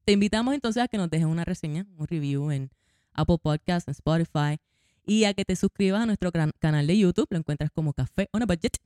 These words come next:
Y así, con tu ayuda, continuamos llegando a más personas que están buscando crear esos hábitos y esa mentalidad para alcanzar la libertad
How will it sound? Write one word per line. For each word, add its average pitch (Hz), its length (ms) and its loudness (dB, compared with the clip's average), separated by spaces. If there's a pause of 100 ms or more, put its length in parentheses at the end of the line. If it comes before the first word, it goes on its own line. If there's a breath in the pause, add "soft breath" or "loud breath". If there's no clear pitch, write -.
(640 loud breath)
Y 208 360 6
así, 262 480 2
con 262 120 2
tu 269 60 -2
ayuda, 226 300 4
continuamos 175 400 0
llegando 170 280 0
a 175 40 -2
más 151 100 0
personas 175 400 2
que - 80 -2
están 233 300 2
buscando 262 440 -2
crear 214 440 -2
esos - 200 -4
hábitos 175 360 2
y 180 40 4
esa 165 160 0
mentalidad 160 480 0
para 156 140 -2
alcanzar 139 360 -2
la 131 100 0
libertad 131 340 -4